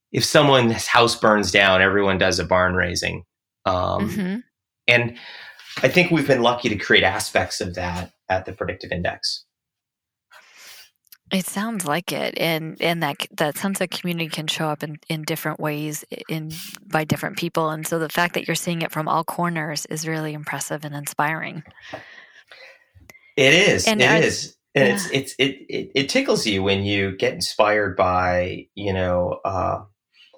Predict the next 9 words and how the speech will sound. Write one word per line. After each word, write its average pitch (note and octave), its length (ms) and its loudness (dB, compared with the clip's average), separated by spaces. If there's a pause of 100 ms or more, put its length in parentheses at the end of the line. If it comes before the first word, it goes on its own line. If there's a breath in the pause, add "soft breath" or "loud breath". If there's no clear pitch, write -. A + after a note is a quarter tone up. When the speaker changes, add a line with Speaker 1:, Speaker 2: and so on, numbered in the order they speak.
(180)
Speaker 1:
a A#2 80 2
young A#2 340 2
person G#2 360 2
making G2 340 0
a F#2 60 0
gesture F#2 540 0
that F2 180 -6
surprises - 640 -2
you. E2+ 200 -14